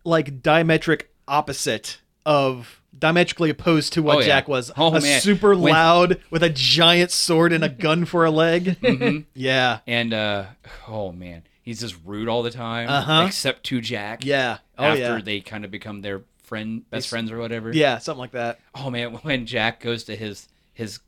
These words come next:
Speaker 2: family, his clan's keep or whatever, and has to save the, the Scotsman's wife.
Speaker 1: Mm-hmm.
Speaker 2: <laughs> Oh man,
Speaker 1: <laughs>
Speaker 2: so good.
Speaker 1: Yeah.
Speaker 2: Like, I'm kinda glad they're putting an ending on it,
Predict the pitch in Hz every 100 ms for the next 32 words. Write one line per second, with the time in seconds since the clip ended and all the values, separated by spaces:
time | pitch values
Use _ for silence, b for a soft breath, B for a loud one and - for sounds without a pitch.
0 | _ _ _ 117 113 110 110 110 113 -
1 | - 113 113 107 - - 113 113 120 117
2 | 117 117 120 - 110 - 110 107 117 120
3 | _ 139 - 147 - 139 156 - 160 131
4 | - 120 131 135 - _ 165 165 170 160
5 | - 403 - 190 165 151 123 107 104 98
6 | 95 95 - 214 - - - - - -
7 | - - 143 101 95 92 87 92 _ 131
8 | 117 110 _ _ 117 135 - - B B
9 | B B B _ - 139 156 151 - _
10 | - 156 160 165 170 156 170 156 165 160
11 | 151 147 160 160 147 151 147